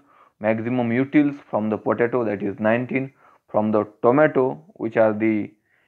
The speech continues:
twenty-two, twenty-one and twenty, and from the ridge gourd, that is the eighteen. Because we have to choose the combination of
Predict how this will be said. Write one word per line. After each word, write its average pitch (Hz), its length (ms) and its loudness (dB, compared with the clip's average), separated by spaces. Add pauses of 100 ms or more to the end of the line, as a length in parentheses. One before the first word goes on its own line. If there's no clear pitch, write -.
(120)
twenty-two, 123 540 -2
twenty-one 113 580 2
and 120 400 0
twenty, 135 460 0
and 101 260 -10
from 107 220 -4
the 104 100 -2
ridge 127 260 0
gourd, 117 340 4
that 101 200 -8
is 98 100 -6
the 160 260 0 (140)
eighteen. 98 360 -8 (1160)
Because 156 400 4
we 147 120 2
have 143 160 4
to 147 100 -4
choose 160 320 -4
the 185 160 -6
combination 127 560 -6
of 156 160 -2